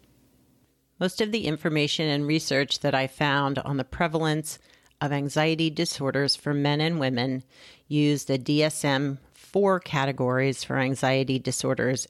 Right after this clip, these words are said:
instead of the D S M five. So I will be referencing those here, although post-traumatic stress disorder and obsessive compulsive disorders are no longer listed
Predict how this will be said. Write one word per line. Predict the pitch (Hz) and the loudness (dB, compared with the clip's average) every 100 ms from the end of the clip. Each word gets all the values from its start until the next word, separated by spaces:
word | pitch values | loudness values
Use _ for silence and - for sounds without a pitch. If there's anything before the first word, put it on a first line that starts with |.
| - | -6
instead | 139 - 131 123 | -4 -2 0 -2
of | 131 | -2
the | |
D | 127 127 | 0 0
S | 127 - | 0 0
M | 131 | -4
five. | - 131 127 143 208 - _ _ - - - | -2 -2 0 0 -2 -6 _ _ -20 -20 -12
So | - 135 135 - | -2 0 2 0
I | 143 147 | -2 -2
will | 135 | -2
be | 131 127 | -2 0
referencing | 131 - 127 - 127 127 | 0 -2 -8 -6 -4 -2
those | 127 123 - | 0 0 -4
here, | - 190 170 165 160 151 _ _ _ - - - | -2 2 4 4 4 0 _ _ _ -20 -20 -12
although | - 139 139 131 123 - | -4 0 2 2 -2 -10
post-traumatic | - 190 - 170 143 143 - | 0 0 0 -2 0 0 -4
stress | - 147 139 - | -2 0 0 -2
disorder | 143 - 135 139 127 - - - - - _ - | -4 -2 0 2 0 -2 -12 -20 -20 -20 _ -4
and | 147 135 131 135 - | -2 0 0 -2 -4
obsessive | - - 147 - 131 | -4 -2 -2 -2 -4
compulsive | - 143 - 180 165 175 139 | -2 -4 0 0 0 -2 -4
disorders | - 139 139 135 135 131 131 - - _ _ - | -4 -4 -2 0 0 0 -2 -6 -12 _ _ -6
are | 135 | -2
no | 135 143 156 | 0 2 2
longer | 151 135 131 127 | 2 0 0 -2
listed | 127 135 - 131 127 123 | 0 0 0 -2 -2 -2